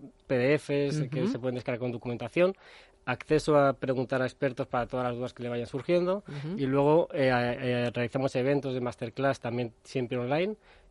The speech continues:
Speaker 1: eh, con, con temas muy concretos y con expertos invitados.
Speaker 2: Ujú.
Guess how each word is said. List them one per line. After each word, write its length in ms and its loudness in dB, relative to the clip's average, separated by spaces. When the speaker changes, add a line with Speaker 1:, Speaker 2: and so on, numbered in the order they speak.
Speaker 1:
eh, 160 -4
con, 400 -2
con 240 -6
temas 200 2
muy 140 0
concretos 420 -4
y 60 -10
con 120 -8
expertos 380 -10
invitados. 500 -10
Speaker 2:
Ujú. 280 -4